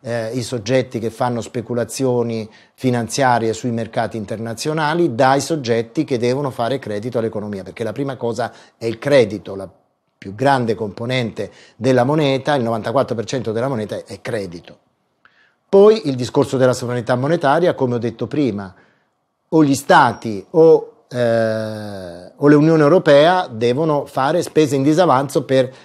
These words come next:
acchiappare la ripresa. Una diversa gestione dei debiti pubblici, che è possibile, un diverso posizionamento della pubblica amministrazione, perché il cittadino deve vedere un amico nello Stato, nella pubblica amministrazione,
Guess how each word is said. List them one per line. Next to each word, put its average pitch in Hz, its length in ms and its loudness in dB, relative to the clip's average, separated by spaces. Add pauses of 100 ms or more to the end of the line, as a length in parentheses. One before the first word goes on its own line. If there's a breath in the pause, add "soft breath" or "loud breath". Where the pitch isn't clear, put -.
(120 loud breath)
acchiappare 120 500 -2
la 113 100 2
ripresa. 95 560 -8 (460)
Una 196 240 8
diversa 127 460 2
gestione 113 640 -2
dei 104 220 -4
debiti 107 420 0
pubblici, 127 760 -4
che 110 220 -4
è 110 60 0
possibile, 120 840 -4 (260)
un 185 360 6
diverso 151 460 4
posizionamento 147 720 2
della 131 180 0
pubblica 131 300 -2
amministrazione, 135 600 0
perché 127 240 -2
il 120 60 -6
cittadino 135 600 -2
deve 131 220 0
vedere 131 380 2
un 139 140 2
amico 143 600 2 (280 loud breath)
nello 135 220 2
Stato, 135 480 2
nella 123 160 -2
pubblica 131 340 -2
amministrazione, 127 1120 0